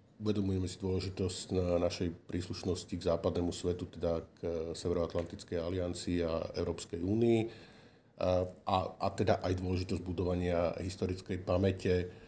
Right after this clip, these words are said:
a teda pripomínania si, e, dôležitých udalostí našej histórie, aj tých pozitívnych, na, na ktoré chceme nadväzovať, ale aj tých, e, negatívnych, e, z obdobia totalít, ktorých by sme sa mali vyvarovať.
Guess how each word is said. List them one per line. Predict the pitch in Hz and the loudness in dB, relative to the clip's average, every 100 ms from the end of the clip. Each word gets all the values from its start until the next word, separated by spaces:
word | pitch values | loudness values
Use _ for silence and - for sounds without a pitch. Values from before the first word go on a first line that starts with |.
| - - | -20 -12
a | 95 | -4
teda | 92 | -2
pripomínania | 87 92 95 90 87 87 87 87 | 0 -2 0 0 0 0 0 0
si, | - 95 87 90 | 0 0 0 -2
e, | - 87 90 87 82 78 - 95 | -6 -4 0 0 0 -4 -8 -8
dôležitých | 92 87 90 - - | -4 -2 -2 -4 -8
udalostí | - 95 87 85 - 90 | -2 0 2 0 -2 -2
našej | 85 - 82 | -2 -2 -2
histórie, | 92 - 95 90 90 90 87 - - - | -2 0 2 4 4 0 -2 -10 -12 2
aj | 98 85 | 2 2
tých | - | -2
pozitívnych, | 90 98 98 87 87 | 0 0 -2 -2 -2
na, | 82 - - | -2 -4 -4
na | 85 | -2
ktoré | 85 92 85 | -2 -4 -6
chceme | - 85 | -4 0
nadväzovať, | 82 85 92 87 85 85 - | 2 2 0 0 0 0 0
ale | 92 87 | -2 0
aj | 82 82 | 0 -2
tých, | 87 80 - - | -4 -8 -6 -4
e, | 85 76 - - - - - 82 85 85 90 | -4 -4 -14 -20 -20 -20 -6 -4 -2 -2 0
negatívnych, | 95 90 - 90 90 90 85 - | 4 2 2 0 2 0 0 0
e, | 82 80 78 | 2 2 0
z | - | -2
obdobia | 82 80 82 85 | -4 -4 -2 -2
totalít, | 78 85 - 82 82 - | -2 -2 0 0 -2 -6
ktorých | 85 80 | -8 -8
by | 80 | -6
sme | 78 | -6
sa | - - | -6 -6
mali | 76 | -6
vyvarovať. | 78 78 78 78 - | -4 -4 -6 -8 -14